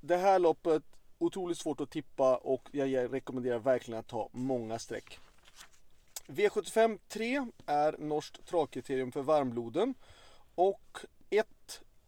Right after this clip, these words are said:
I D Exceptional, I D Exceptional heter det väl, eh,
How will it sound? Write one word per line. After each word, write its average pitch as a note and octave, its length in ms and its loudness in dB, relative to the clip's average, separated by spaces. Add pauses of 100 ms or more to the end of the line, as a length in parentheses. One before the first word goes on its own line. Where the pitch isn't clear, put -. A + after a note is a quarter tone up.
(120)
I F3 300 -8
D D3+ 400 -2
Exceptional, A2 960 -4 (560)
I D#3 60 -2
D D3 240 -4
Exceptional C3 540 -8
heter G#2+ 180 -10
det G#2 60 -8
väl, G#2 200 -8 (100)
eh, A2 520 0